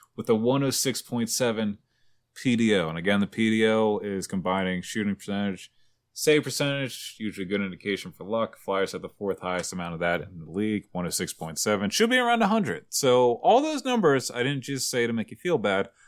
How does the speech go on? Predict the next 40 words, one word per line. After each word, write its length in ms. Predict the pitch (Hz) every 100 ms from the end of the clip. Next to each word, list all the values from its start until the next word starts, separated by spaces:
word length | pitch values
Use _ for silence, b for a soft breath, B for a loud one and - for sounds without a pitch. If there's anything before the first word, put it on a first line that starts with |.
| b
I'm 80 | 127
saying 220 | - 220
the 80 | 202
Flyers 260 | 165 151 135
might 160 | 127
be 60 | 107
getting 180 | 101 85
lucky. 320 | 78 - _ _ _ _ _ _ 90
And 640 | 87 85 85 90 90 90 -
if 140 | 110
all 220 | 110 139
the 120 | 147 135
injuries 280 | 127 120
are 20 | 113
gonna 140 | 107
keep 180 | 120 110
piling 380 | 104 95 92 87
up, 240 | 87 - _ _ -
maybe 720 | 101 98 98 98 98 95 - b b b b 87
it 80 |
might 280 | 90 95 90 - _
take 220 | - 92
more 240 | 87 90 87
than 160 | 87 85
Hart 440 | - 90 90 - _ _ -
and 140 | 85
Elliott 460 | 87 87 85 82 - _
to 200 | - 87
play 460 | 82 - 92 90 90
out 100 | 101
of 80 | 110
their 80 |
minds, 460 | 131 190 73 - -
because 1040 | - 87 - 131 131 139 131 127 - - - -
first 200 | 151 175
two 120 | 214
games 260 | 202 220 214
of 80 | 220
the 80 |
year, 320 | 240 98 87